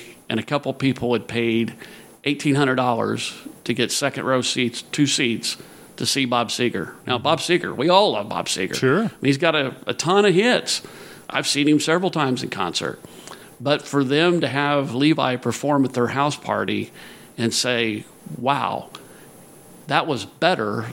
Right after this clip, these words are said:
Speaker 1: than Bob <laughs> Seger sitting on the second row." I've never had the opportunity to see Bob from the second row. But he puts on a great performance. He's a great singer.
Speaker 2: Mm-hmm.
Speaker 1: He, his band's great.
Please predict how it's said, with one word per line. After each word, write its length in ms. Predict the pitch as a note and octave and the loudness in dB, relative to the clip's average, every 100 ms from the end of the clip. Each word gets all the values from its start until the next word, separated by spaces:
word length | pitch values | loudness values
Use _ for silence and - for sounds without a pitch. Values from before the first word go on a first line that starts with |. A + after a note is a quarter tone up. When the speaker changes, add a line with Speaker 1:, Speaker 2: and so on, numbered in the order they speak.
| - | -2
Speaker 1:
than 160 | B2 - | -2 0
Bob 220 | D3 E3 | 0 0
<laughs> 20 | |
Seger 600 | - - D#3+ - C#3+ D3+ | 2 2 2 2 2 2
sitting 280 | - E3+ D3+ | 4 4 4
on 100 | D3+ | 2
the 100 | C#3 | 2
second 380 | C#3 F3+ F3 A#2+ | 2 0 0 0
row." 240 | E3+ F#3 | 4 6
I've 140 | D#3+ | 6
never 180 | F#3 F#3 | 4 4
had 160 | D#3+ A3+ | 4 6
the 80 | F#3+ | 6
opportunity 460 | D3+ - D3 C#3 | 4 2 2 2
to 120 | B2 | 2
see 160 | C3 C#3+ | 2 2
Bob 300 | C3 B2 B2 | 2 2 2
from 140 | A#2+ | 0
the 80 | A#2 | 0
second 340 | - C3+ B2 G#2+ | 0 0 -2 0
row. 220 | A#2 G#2 - - - | 0 -2 -6 -16 -2
But 220 | E3 F3 F3 - - - - - - - - - | 4 4 2 -12 -18 -20 -20 -20 -20 -16 -14 -12
he 220 | - E3+ | 2 4
puts 280 | F3 E3+ - | 6 2 0
on 160 | D3 D#3+ | 0 0
a 40 | |
great 260 | C3+ C#3+ D3+ | 0 -2 -2
performance. 560 | C3+ C#3 D#3 F3+ - | -4 0 0 -2 -8
He's 300 | - C#3 C3+ | -4 0 2
a 80 | A#2+ | 2
great 460 | G#2+ G2+ C3+ C#3+ C#3+ | -4 -2 0 0 0
singer. 460 | - D3 D3 D3+ D3+ | 0 2 4 2 0
Speaker 2:
Mm-hmm. 460 | A#2+ A#2 G#2+ A#2 B2+ - - - - - - - | 0 2 2 0 -4 -12 -20 -20 -20 -20 -20 -14
Speaker 1:
He, 140 | - C3+ | -6 0
his 160 | B2 | 0
band's 380 | A2 B2+ C3+ C#3+ | 0 -2 2 0
great. 500 | B2 C#3+ D3 D3 - | 2 2 2 0 -2